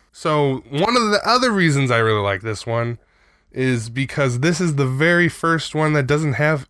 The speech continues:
any mention at all to any Jedi or Jedi Order or Jedi Knights at all. 'Cause that kinda gets played out to me.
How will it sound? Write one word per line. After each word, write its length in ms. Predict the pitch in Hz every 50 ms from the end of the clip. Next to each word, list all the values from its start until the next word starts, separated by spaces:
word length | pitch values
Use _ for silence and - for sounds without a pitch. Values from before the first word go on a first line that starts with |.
| _ -
any 400 | 147 170 196 214 220 220 214 214
mention 380 | 202 202 208 202 - - 196
at 100 | 185 185
all 300 | 180 185 196 196 196 190
to 320 | 190 - - 180 180 170 151
any 220 | 151 165 180 185 170
Jedi 720 | 135 120 131 143 165 180 165 135 117 104 90 87 85 - -
or 280 | - 127 131 131 135
Jedi 520 | 127 120 113 123 127 135 143 139 139 135 117
Order 520 | 120 127 135 135 131 135 135 135 131 127
or 80 | 127 117
Jedi 420 | 104 101 107 113 120 120 117 120
Knights 340 | 113 110 110 120 120 - -
at 140 | 110 104 110
all. 340 | 110 117 110 95 87 85 - - - - - - -
'Cause 160 | - - 107 120
that 180 | 135 165 -
kinda 300 | - - 202 208 208 156
gets 280 | 123 123 147 170 - -
played 400 | - - - - 110 131 135 117
out 220 | 113 135 151 139 -
to 140 | - -
me. 180 | 85 85 82